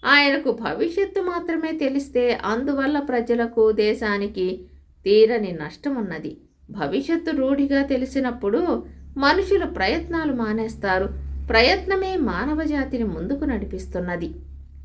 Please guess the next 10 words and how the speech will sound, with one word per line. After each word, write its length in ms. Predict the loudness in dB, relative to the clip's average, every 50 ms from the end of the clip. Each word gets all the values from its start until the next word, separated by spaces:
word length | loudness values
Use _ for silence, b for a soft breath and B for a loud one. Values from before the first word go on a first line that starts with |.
| -4
జ్ఞానం 460 | 0 4 6 6 6 6 4 4 4
అభివృద్ధి 520 | 2 2 0 -2 0 0 0 0 0 -2 -4
కావడానికి 800 | -2 -2 0 0 0 0 -2 -2 -2 -2 -2 -4 -4 -2 -2 -2
విఫల 380 | -2 -2 -4 -4 -2 -2 -2
ప్రయత్నాలు 680 | -2 -2 -2 -2 -2 -2 -2 -4 -4 -4 -2 0 0 -2
కూడా 400 | -2 -2 -2 0 0 0 0 0 B B B B B B B B -20 -8 -2
ఎంతగానో 760 | 2 2 2 2 2 2 2 2 2 2 2 2 2 0 0
తోడ్పడతాయి. 960 | 0 -2 -4 -4 -4 -4 -4 -4 -4 -4 -6 -6 -4 -4 -2 -2 -4 -4 -8 -12 -18 _ _ _ _ _ _ _ -8
విద్య 420 | -4 -4 -4 -2 2 4 4 4 4 4
చెప్పే 380 | 0 2 2 2 2 2 2